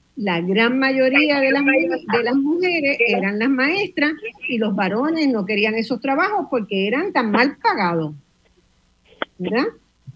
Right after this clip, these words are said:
Entonces, ahí hay, hasta el día de hoy, sigue habiendo una situación diferencial. Los varones fueron entrando a las posiciones directivas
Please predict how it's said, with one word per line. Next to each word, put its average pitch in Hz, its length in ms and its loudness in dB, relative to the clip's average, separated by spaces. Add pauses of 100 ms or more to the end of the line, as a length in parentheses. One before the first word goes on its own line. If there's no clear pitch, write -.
(500)
Entonces, 214 840 -2
ahí 190 400 0
hay, 320 420 2 (300)
hasta 196 320 0
el 170 100 -2
día 175 240 -2
de 233 160 0
hoy, 339 420 -2
sigue 196 560 -2
habiendo 294 720 -2 (560)
una 202 300 -4
situación 254 640 0
diferencial. 294 1000 0 (320)
Los 220 260 0
varones 202 580 2
fueron 247 380 0
entrando 302 720 0
a 220 80 0
las 190 180 -4
posiciones 214 800 -4
directivas 233 1040 0